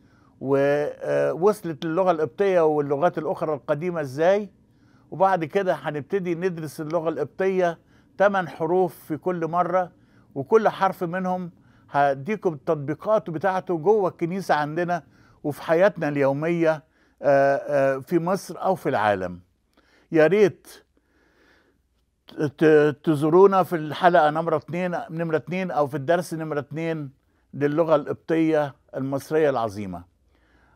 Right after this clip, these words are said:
آه، قبل ما أقفل، أحب أقول لكم إن نفس الدرس ده هو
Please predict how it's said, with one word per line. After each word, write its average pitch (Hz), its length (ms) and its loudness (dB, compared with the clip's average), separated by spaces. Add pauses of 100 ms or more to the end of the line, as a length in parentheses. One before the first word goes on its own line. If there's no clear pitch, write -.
آه، 147 360 4
قبل 208 260 4
ما 190 100 -2
أقفل، 120 400 -6
أحب 156 360 -4
أقول 143 240 2
لكم 190 440 2
إن 143 380 -4 (160)
نفس 185 400 -2
الدرس 175 500 0
ده 160 140 0
هو 196 240 2